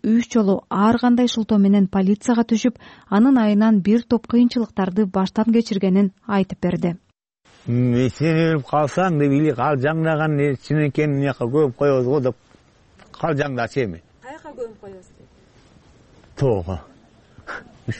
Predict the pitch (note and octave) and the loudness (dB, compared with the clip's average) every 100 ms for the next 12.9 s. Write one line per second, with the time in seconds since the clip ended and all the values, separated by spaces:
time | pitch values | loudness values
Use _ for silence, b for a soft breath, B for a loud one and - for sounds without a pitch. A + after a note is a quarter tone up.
0 | - D#3 E3 D#3+ D3 D3 - C#3+ C3 A2 | 0 2 4 2 0 -4 -6 -4 -2 -2
1 | E2+ D#2+ - _ _ _ _ _ _ _ | -6 -14 -20 _ _ _ _ _ _ _
2 | _ - - G#2 F3+ - - _ - A#2+ | _ -14 -10 -4 -6 -6 -18 _ -6 -4
3 | D#3 D#3 D#3 F#3 D#3+ D3 C#3+ C#3 D#3 D3 | -2 -2 0 -2 -2 -2 -2 -4 -4 -4
4 | C3+ C3 C3 B2 - D3+ - _ A#3 B2+ | -2 -2 -2 -4 -8 -10 -10 _ -8 -6
5 | - D#3+ - C3 - C3 C3 A#2 G2+ A#2+ | -4 -6 -4 -4 -2 -2 0 0 0 0
6 | B2+ B2 G#2 G2 F#2+ G2 F#2+ A#2+ A#2+ A#2 | 0 0 -2 -4 -6 -6 -4 -2 0 0
7 | G#2+ B2 B2 D#3 G#3 - - - - - | -2 -2 -2 -2 -6 -16 -20 -20 -10 -4
8 | C3+ C#3+ C#3+ E3+ E3 C3+ - C#3 D3 D#3 | 0 2 2 0 -2 -6 -4 0 2 2
9 | F3 E3+ D#3 D#3 B2 F#2 - _ _ _ | 2 2 2 2 0 -6 -10 _ _ _
10 | - - B2+ D3 D#3+ E3+ D#3+ C#3 C3 A#2+ | -16 -6 -2 2 2 2 2 -2 -4 -6
11 | G2+ - D#2+ - - C#3 D#3+ D3 D3+ D3+ | -6 -10 -14 -10 -4 -2 -2 0 0 2
12 | E3 - D#3+ D#3 D3+ C#3+ C3 A2+ | -2 -2 -2 -2 -2 -4 -4 -8